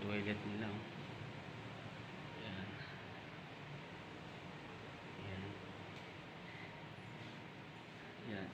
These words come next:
Yung, bali, yung kabilang bahay niyan, project din namin yan. Kami din nag-supply ng A C dyan, anang aircon.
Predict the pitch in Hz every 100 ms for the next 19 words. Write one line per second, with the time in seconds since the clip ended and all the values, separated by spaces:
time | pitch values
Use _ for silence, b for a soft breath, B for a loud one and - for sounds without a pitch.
0 | - 123 120 123 127 127 127 120 120 123
1 | 120 123 123 120 117 120 117 107 104 110
2 | - - - 113 110 117 117 117 110 110
3 | 110 120 113 - - - - 110 110 110
4 | 113 - 113 113 113 110 107 104 104 104
5 | - - - 123 117 120 107 113 107 101
6 | 107 101 101 107 104